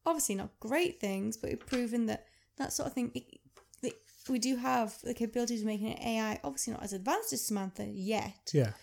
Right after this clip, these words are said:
Speaker 1: but that can learn and grow from the influences around it. Um, and the other thing is, it,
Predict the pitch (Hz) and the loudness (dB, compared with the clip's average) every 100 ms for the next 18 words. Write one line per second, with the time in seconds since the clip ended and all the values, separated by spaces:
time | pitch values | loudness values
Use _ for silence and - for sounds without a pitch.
0 | - - - 156 - 220 - - 247 226 | -20 -20 -10 -8 -2 -4 -4 0 2 4
1 | 214 - _ _ _ _ _ _ - 226 | 2 -4 _ _ _ _ _ _ -2 0
2 | 226 233 233 226 233 247 - 208 190 202 | 4 6 6 6 6 4 2 0 0 -2
3 | 202 202 214 269 269 - 214 208 - 214 | 0 2 2 0 -2 -2 0 4 4 4
4 | 190 214 202 190 190 196 190 196 202 220 | 0 -2 -2 -2 -4 -2 -2 0 0 0
5 | 320 339 - _ _ _ _ _ - 247 | 0 -2 -8 _ _ _ _ _ 0 4
6 | 247 247 254 _ _ _ _ _ _ _ | 4 4 -2 _ _ _ _ _ _ _
7 | - - 269 285 339 381 349 330 302 277 | -20 0 4 6 4 2 2 2 2 0
8 | - 269 | -4 -6